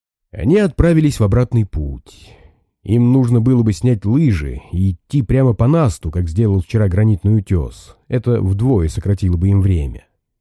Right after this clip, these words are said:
Но Коби был упрям и считал, что возвращаться надо тем же путём. До хижины они добрались только к пяти часам вечера. Стащили лыжи, обмахнули снег с мокасин и вошли.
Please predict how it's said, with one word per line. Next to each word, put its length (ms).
Но 160
Коби 460
был 240
упрям 580
и 140
считал, 420
что 180
возвращаться 760
надо 440
тем 180
же 100
путём. 560
До 240
хижины 440
они 200
добрались 460
только 320
к 60
пяти 220
часам 320
вечера. 680
Стащили 520
лыжи, 760
обмахнули 520
снег 300
с 40
мокасин 760
и 100
вошли. 720